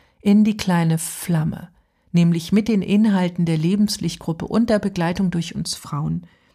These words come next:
ähm, deine kleine Flamme wieder größer, stärker und stabiler und funktionstüchtiger, ähm, anzufeuern. Das wäre wunderbar. Das würde mich sehr, sehr freuen, wenn wir das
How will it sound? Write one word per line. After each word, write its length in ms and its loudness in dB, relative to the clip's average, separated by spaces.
ähm, 320 -2
deine 280 0
kleine 540 0
Flamme 500 -2
wieder 260 -2
größer, 720 -2
stärker 840 -2
und 180 0
stabiler 840 -2
und 160 0
funktionstüchtiger, 1400 -2
ähm, 320 -4
anzufeuern. 880 -4
Das 220 -2
wäre 280 -2
wunderbar. 560 -6
Das 340 -2
würde 180 -4
mich 200 -6
sehr, 320 2
sehr 140 0
freuen, 340 0
wenn 180 -2
wir 120 -8
das 280 -8